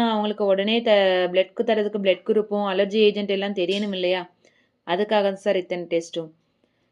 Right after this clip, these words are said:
"சரி, சரி. மாயா, உன் மேலே டெஸ்ட் எடுக்கிறப்போ ஏதாவது டிஷ்யூ டெஸ்ட் அல்லது அலர்ஜி டெஸ்ட்னு ஏதாவது எடுத்தாங்களா? I mean, ஆ, இன்ஜெக்ஷன் மாதிரி ஏதாவது போட்டாங்களா?" என்று கேட்க, "ம், ஒரு முறை செய்தாங்க டாக்டர்."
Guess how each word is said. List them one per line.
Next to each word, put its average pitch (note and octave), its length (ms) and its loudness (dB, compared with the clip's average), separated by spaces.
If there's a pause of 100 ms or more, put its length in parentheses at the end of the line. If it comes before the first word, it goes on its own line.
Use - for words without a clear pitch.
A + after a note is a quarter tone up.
(160)
"சரி, E3+ 380 -4
சரி. E3 360 -8 (280)
மாயா, D#4 340 6
உன் C4 200 4
மேலே D#4+ 240 2 (340)
டெஸ்ட் A#3+ 400 2
எடுக்கிறப்போ B3+ 500 6
ஏதாவது A#3+ 480 6 (120)
டிஷ்யூ A#3 240 -2
டெஸ்ட் B3+ 320 4
அல்லது A3 280 4
அலர்ஜி G#3 360 2
டெஸ்ட்னு G#3+ 360 -2
ஏதாவது G3 380 2
எடுத்தாங்களா? F3 640 -2 (160)
I F3+ 180 -10
mean, F#3+ 200 -6
ஆ, F#3 120 -6 (1600)
இன்ஜெக்ஷன் B3 480 4
மாதிரி A3 300 4
ஏதாவது G3+ 360 4
போட்டாங்களா?" F3+ 600 -2 (240)
என்று F3 280 -8
கேட்க, F3 300 -6 (760)
"ம், C4+ 260 2 (600)
ஒரு A#3+ 240 6
முறை C#4 300 4
செய்தாங்க A3+ 400 2
டாக்டர்." F#3 440 -4